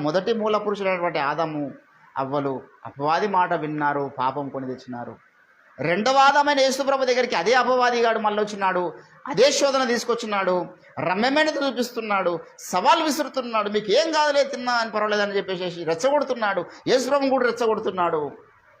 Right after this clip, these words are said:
కానీ యేసుప్రభు అని మాట వినలేడు. ఇది మన యొక్క జీవిత గమ్యం కావాలి. హల్లెలూయా. నువ్వు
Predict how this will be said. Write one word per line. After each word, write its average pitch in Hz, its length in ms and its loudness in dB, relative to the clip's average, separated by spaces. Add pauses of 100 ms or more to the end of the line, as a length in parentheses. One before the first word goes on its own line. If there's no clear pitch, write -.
(1400)
కానీ 147 180 -4
యేసుప్రభు 160 420 -4
అని 143 100 -4 (120)
మాట 143 180 0
వినలేడు. 131 640 -8 (440)
ఇది 185 120 -8 (180)
మన 135 120 -8
యొక్క 131 220 -6 (120)
జీవిత 160 280 -8 (120)
గమ్యం 135 320 -4
కావాలి. 120 360 -8 (100)
హల్లెలూయా. 151 560 -2 (520)
నువ్వు 262 180 2